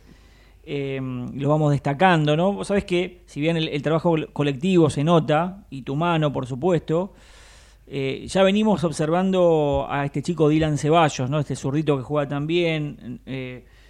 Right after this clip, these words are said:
Noara también es una, una buena opción. En realidad, eh, vos decías, eh,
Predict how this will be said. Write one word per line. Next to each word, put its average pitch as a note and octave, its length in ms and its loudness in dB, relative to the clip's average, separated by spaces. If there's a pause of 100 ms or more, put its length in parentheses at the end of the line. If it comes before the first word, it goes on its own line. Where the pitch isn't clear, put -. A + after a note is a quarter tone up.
(280)
Noara D#3 540 6
también D#3 240 -2
es D3+ 140 -4
una, C#3 320 -6
una C#3 240 -6
buena D3 180 -2
opción. F3 320 4
En D#3 80 0
realidad, E3 640 6
eh, C#3 320 -2
vos D#3+ 220 4
decías, E3 280 4 (380)
eh, C3 220 -4